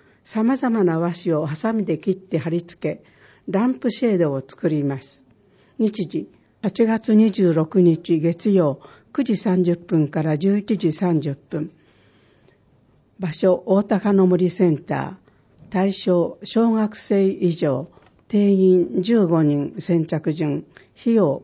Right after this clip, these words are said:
千五百円。持ち物、汚れても良い服装、ピンセット、持ち帰り用の袋。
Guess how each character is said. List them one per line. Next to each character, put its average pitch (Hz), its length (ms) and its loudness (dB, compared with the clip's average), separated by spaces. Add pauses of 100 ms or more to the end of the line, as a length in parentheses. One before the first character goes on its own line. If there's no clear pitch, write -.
(100)
千 202 360 2
五 165 120 -2
百 170 340 -2
円。 143 200 -2 (420)
持 185 140 2
ち 185 140 -4
物、 156 360 2 (320)
汚 185 240 2
れ 240 120 2
て 240 120 -2
も 202 160 4
良 180 200 6
い 165 80 0
服 - 240 -4
装、 151 400 -4 (300)
ピ 202 140 2
ン 208 80 4
セ 196 180 0
ッ - 20 -6
ト、 175 440 -4
持 165 140 0
ち - 120 -16
帰 214 300 0
り 196 140 4
用 185 220 4
の 165 180 2
袋。 - 480 -6